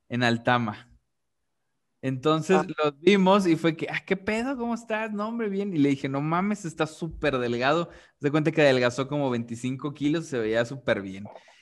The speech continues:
Speaker 1: Y ella me dijo, "No, me puse a dieta y la chingada, y no sé qué, ¿tú también?" Y ya le dije, "Sí." Le dije, "No, este", le dije, "De hecho", ma-, ah, me dijo, me dijo tu tía que, que te hiciste vegano.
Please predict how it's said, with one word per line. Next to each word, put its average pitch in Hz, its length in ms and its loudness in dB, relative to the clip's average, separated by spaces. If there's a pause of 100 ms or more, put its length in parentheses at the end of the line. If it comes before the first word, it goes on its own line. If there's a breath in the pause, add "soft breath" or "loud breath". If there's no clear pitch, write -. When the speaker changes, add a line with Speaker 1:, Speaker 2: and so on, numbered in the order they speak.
(120 loud breath)
Speaker 1:
Y 120 80 -2
ella 117 140 4
me 120 120 0
dijo, 117 180 -2
"No, 139 200 0
me 170 160 -4
puse 151 320 -6
a 127 60 0
dieta 127 420 -4
y 131 40 0
la 110 140 -6
chingada, 127 600 -12
y - 20 -10
no 117 120 -8
sé 107 220 -12
qué, 143 240 -4
¿tú 151 220 -10
también?" 151 1080 -4
Y 120 80 -4
ya 120 100 2
le 117 140 0
dije, 117 240 -6
"Sí." 175 420 0
Le 147 100 -2
dije, 135 260 -4
"No, 160 220 -2 (220)
este", 120 480 -6
le 113 100 -6
dije, 120 200 -4
"De 120 100 0
hecho", 127 540 -4 (280)
ma-, 143 240 0
ah, 160 120 4
me 165 140 2
dijo, 190 220 4
me 165 100 -2
dijo 175 200 -4
tu 170 180 -4
tía 185 220 2
que, 170 260 -2
que 143 120 -4
te 127 160 -4
hiciste 143 400 -2
vegano. 165 580 0